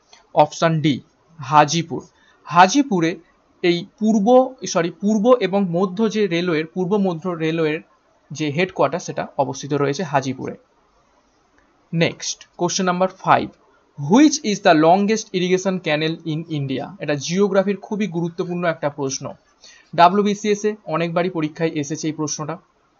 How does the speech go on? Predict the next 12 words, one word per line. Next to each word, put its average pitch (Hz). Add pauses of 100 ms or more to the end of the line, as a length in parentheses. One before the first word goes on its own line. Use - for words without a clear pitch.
(520)
যে 185
আমাদের 170
ভারতবর্ষের 160
সব 165
থেকে 185
দীর্ঘতম 180 (400)
ইরিগেশন 233
ক্যানেল 147 (880)
কোনটি, 151 (240)
সেচ -
খাল 170
কোনটি? 143